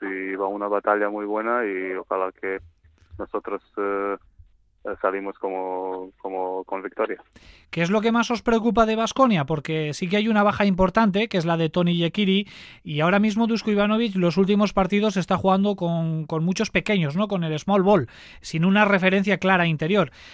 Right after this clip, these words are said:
Speaker 2: ¿Creéis que por ahí puede ir una de las claves, que podéis aprovechar esta situación con el músculo que tenéis en, en la pintura, Clemen?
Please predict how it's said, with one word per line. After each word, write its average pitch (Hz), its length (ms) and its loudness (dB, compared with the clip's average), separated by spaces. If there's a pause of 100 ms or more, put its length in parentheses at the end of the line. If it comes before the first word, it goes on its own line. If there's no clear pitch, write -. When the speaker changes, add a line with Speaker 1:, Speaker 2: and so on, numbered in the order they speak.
(260)
Speaker 2:
¿Creéis 160 340 0
que 247 100 4
por 208 160 2
ahí 214 120 2
puede 202 240 4
ir 190 120 4
una 180 200 2
de 175 80 2
las 165 140 -2
claves, 170 280 -2
que 180 80 0
podéis 160 300 0
aprovechar 202 480 2
esta 170 360 0
situación 175 520 -2
con 165 160 0
el 160 80 2
músculo 202 420 4
que 185 140 0
tenéis 165 340 -2
en, 151 260 -4
en 156 120 -6
la 151 100 -2
pintura, 147 400 -2
Clemen? 170 400 -4